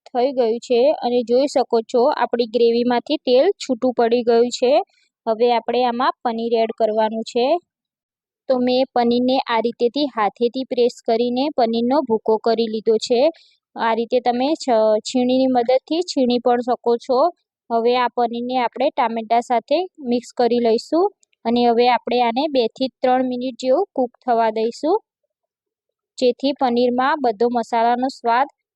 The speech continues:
ભળી જાય. તો લગભગ બે થી ત્રણ મિનિટ જેવું થઈ ગયું છે અને હવે આપણે આમાં એક ચમચી બટર એડ કરીશું.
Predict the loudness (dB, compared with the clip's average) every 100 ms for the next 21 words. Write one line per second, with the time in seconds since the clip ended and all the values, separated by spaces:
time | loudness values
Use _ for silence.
0 | -4 -2 0 -2 0 0 -2 _ _ _
1 | _ _ _ _ _ _ _ _ _ _
2 | _ _ _ _ _ _ _ _ -2 2
3 | 2 0 0 -2 -2 -4 -2 -6 -2 -2
4 | -2 -4 -4 -8 -6 -4 -2 -4 -2 0
5 | 2 2 0 0 0 0 0 -4 _ -6
6 | -2 0 0 2 2 0 -2 -2 -2 -2
7 | 0 0 0 -2 -4 -4 -6 -8 -2 -2
8 | 0 2 2 0 0 0 0 -4 -2